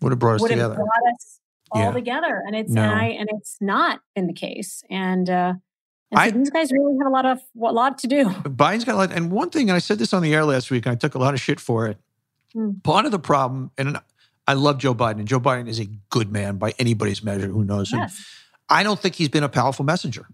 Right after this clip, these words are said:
Speaker 1: I, I don't think he's come across as an inspirational leader. Uh, this is just, there's a, there's a thing that ha-, there's a thing that emotes from you. And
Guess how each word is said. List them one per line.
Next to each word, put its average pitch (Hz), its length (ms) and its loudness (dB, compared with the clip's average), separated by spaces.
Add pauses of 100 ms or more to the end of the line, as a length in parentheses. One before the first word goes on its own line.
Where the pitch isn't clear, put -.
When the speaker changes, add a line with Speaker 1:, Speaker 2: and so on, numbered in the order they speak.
Speaker 1:
I, 123 280 0
I - 20 0
don't 127 200 0
think 139 160 -2
he's 131 160 -6
come 135 160 0
across 127 380 0
as 113 140 0
an 110 80 0
inspirational 110 560 -4
leader. 101 340 -2 (520)
Uh, 110 680 2 (120)
this 135 220 -4
is 139 140 -2
just, - 240 -2
there's 131 180 0
a, 127 80 0
there's 139 240 -2
a 120 80 0
thing 135 560 -6
that 120 160 -12
ha-, 139 140 -10
there's 123 180 -8
a 123 60 -8
thing 160 280 -6
that 139 120 -2
emotes 139 460 -2
from 107 320 -10
you. 90 320 -14 (460)
And 135 480 0